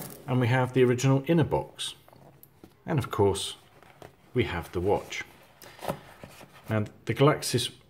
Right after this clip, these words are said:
is quite an unusual, usual watch because of these blue sapphire glass,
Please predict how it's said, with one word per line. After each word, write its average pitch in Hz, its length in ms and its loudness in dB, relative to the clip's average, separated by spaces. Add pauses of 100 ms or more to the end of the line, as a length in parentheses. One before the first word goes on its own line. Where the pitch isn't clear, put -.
(200)
is 113 160 0
quite 151 380 -2
an 143 60 2
unusual, 143 640 6
usual 135 380 2
watch 73 460 -4 (1400)
because 123 200 0
of 120 120 0
these 131 460 2 (460)
blue 139 400 4
sapphire 135 640 0
glass, 120 560 0